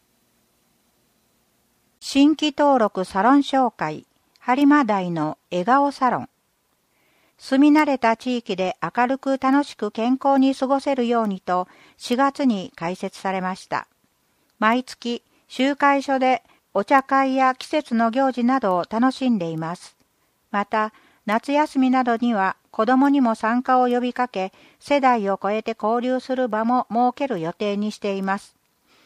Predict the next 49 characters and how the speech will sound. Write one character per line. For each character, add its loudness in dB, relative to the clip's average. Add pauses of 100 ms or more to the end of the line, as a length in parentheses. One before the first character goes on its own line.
(320)
早 0
速、 -2 (220)
七 -6
月 2
は 2
日 -4
曜 4
日 -2
に -6
開 -4
催 -4
し、 -10 (380)
三 2
世 -2
代 0
で -4
防 0
災 2
に 2
つ -6
い -4
て -4
楽 0
し -16
く -4
学 -6
び -6
ま -6
し -20
た。 -8 (800)
代 0
表 2
の 2 (260)
八 0
瀬 -4
和 0
子 -4
さ -6
ん -6
は、 -4 (440)
「子 -2
ど 4
も 4
か 0
ら 4
大 0
人 2
ま 0
で -6